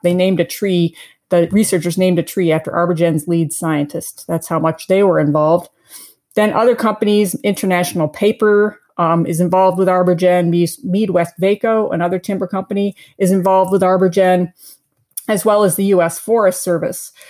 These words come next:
So, yeah, it's, it, there's been a whole bunch of industries that have either directly,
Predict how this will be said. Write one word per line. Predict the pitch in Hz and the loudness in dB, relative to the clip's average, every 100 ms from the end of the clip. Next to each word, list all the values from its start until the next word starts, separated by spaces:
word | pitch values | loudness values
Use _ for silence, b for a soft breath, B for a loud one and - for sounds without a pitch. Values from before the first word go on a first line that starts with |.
| B | B
So, | - - - 196 190 | -8 -4 0 2 2
yeah, | 202 185 160 - | 2 0 0 -2
it's, | 196 - | -6 -8
it, | - 190 | -12 -2
there's | 247 240 233 | 2 2 0
been | - 220 | -2 -2
a | 190 | -2
whole | - 185 | 2 2
bunch | 170 196 208 - | 2 -2 -2 -4
of | 160 156 - _ - | -6 -8 -18 _ -6
industries | 208 196 - 202 190 165 | -4 -4 -6 -6 -6 -2
that | 175 | -2
have | 175 | -2
either | 170 214 185 | -4 -2 -2
directly, | 160 180 160 208 - 247 240 240 | 0 -2 0 -2 -2 0 0 0